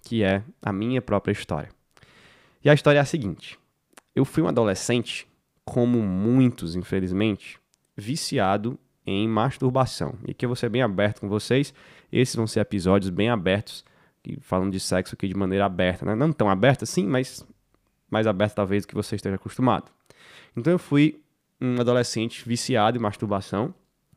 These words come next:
Interessante que eu sempre conto é que eu nunca tive problemas com pornografia.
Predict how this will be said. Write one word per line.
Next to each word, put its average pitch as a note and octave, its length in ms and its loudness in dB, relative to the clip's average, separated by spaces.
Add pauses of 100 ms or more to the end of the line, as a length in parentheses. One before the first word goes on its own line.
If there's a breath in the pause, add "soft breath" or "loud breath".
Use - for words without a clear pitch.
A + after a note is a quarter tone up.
(520 loud breath)
Interessante C3 500 0
que B2 60 -4
eu A#2 40 -4
sempre C3 240 -4
conto C3 340 -2
é B2+ 40 -2
que B2+ 320 0
eu B2 140 -4
nunca D3+ 200 -4
tive D3+ 200 -8
problemas B2+ 460 0
com C3+ 180 -8
pornografia. B2+ 1000 0